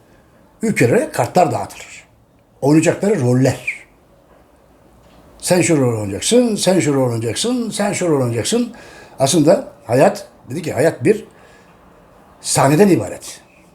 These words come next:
Sahneden ibaret. İnsanlar da işte burada oyunlarından oynatırlar ya. Oynatırlar. Kimisi acı olur, kimisi tatlı olur, kimisi dramatik olur, oynatırlar, oynatırlar. Dedi ki,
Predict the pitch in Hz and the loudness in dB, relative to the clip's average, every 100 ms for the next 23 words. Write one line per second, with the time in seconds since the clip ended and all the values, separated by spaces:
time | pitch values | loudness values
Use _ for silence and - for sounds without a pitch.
0 | - - - 120 110 156 147 104 - 160 | -20 -12 -4 -2 0 0 -2 -4 -2 -2
1 | 214 - - - - - - 170 240 233 | -2 -6 -20 -20 -20 -16 -4 2 2 4
2 | 202 104 143 269 - - - - 123 139 | 2 4 2 0 -6 -20 -16 -8 -6 -2
3 | - 180 160 127 190 208 165 160 160 160 | 2 4 4 4 2 4 4 4 2 0
4 | 143 78 - - _ _ _ _ _ _ | 0 -4 -14 -20 _ _ _ _ _ _
5 | _ _ _ _ _ - 139 147 131 107 | _ _ _ _ _ -2 2 4 2 -4
6 | 92 - - 160 165 180 143 143 180 202 | -8 -16 -8 0 2 4 4 4 2 0
7 | - 139 131 180 165 165 190 151 87 - | -4 -4 -2 -2 -4 -2 0 0 -2 -2
8 | 151 151 139 143 139 214 143 143 202 - | 0 0 2 2 2 0 0 0 0 -6
9 | - 135 127 120 127 196 170 135 156 147 | -6 -2 0 -2 -2 0 0 0 0 0
10 | - - _ _ _ _ _ _ _ _ | 0 -18 _ _ _ _ _ _ _ _
11 | _ _ _ _ _ - 147 143 | _ _ _ _ _ -6 -2 -2